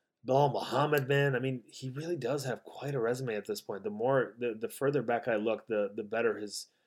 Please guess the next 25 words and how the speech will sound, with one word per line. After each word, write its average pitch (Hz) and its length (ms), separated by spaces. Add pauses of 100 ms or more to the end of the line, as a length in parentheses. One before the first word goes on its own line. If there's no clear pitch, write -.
(280)
record 117 400
looks. 117 340 (1300)
The 147 60
thing 190 260
is 170 200
that 135 400 (460)
Stephen 180 580
Wonderboy 151 500
Thompson 135 600
has 127 360
been 123 280
losing 110 400
his 104 240
last 101 360
few 101 120
fights. - 360
He 113 160
is 110 180
one 123 260
and 127 200
three 120 440
in 110 80
his 107 140
last 107 420
four. 127 460